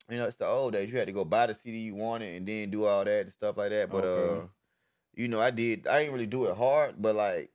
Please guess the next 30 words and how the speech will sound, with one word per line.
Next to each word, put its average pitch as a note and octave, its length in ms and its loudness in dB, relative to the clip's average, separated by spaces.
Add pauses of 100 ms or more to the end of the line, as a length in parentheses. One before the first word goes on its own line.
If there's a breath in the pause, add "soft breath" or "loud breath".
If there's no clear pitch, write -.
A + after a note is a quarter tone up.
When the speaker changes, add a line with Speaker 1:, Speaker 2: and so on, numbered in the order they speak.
Speaker 1:
if A2 220 -6
somebody C#3 340 -2
gave B2+ 240 2
me A#2+ 80 -4
a A#2 60 -4
new A#2 140 -4
C A#2+ 200 -10
D, B2 340 -6 (340)
I'd A2 260 0
print B2 200 -2
out, A2 160 2
like, G2 280 0
ten A#2 440 -8
and F#2+ 400 -8 (500)
try B2 220 0
to F#2+ 60 -10
sell C3 260 0
'em A2+ 80 -6
before A2+ 240 -2
they A2 120 -2
got G#2 180 0
it F2 60 -10
from F2 100 -20
somebody F#2+ 420 -8
else. E2 220 -6
You F#2 80 -20
know F#2 80 -10
what F#2 60 -8
I'm F#2 60 -10 (120)
Speaker 2:
Oh, - 0 -